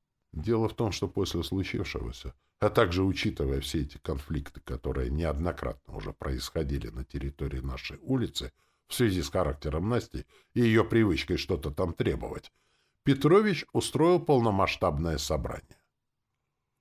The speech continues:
Моё мнение по этому вопросу он уже знал. Как результат, был поднят вопрос о том, что пора бы этой семейке и хвост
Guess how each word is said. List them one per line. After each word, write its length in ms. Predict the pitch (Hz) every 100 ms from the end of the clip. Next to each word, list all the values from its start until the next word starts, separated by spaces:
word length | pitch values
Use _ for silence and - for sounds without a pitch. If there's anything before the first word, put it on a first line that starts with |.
| _ _ _ _
Моё 420 | - 90 101 95 92
мнение 420 | 101 131 160 151
по 120 | 160
этому 460 | 160 165 165 170 175
вопросу 420 | - 180 143 110
он 160 | 113
уже 220 | 117 123 113
знал. 420 | 73 58 - - _
Как 240 | - 101 95
результат, 580 | 85 92 98 - 135
был 180 | 117 73
поднят 440 | 71 98 76 73 73
вопрос 360 | 71 73 73
о 80 | 87
том, 280 | - 151 - _ _ _
что 200 | - 120
пора 360 | - 131 170 185
бы 100 | 180
этой 320 | 131 120 113
семейке 640 | - 107 117 143 - - _
и 80 | 123
хвост 400 | - - -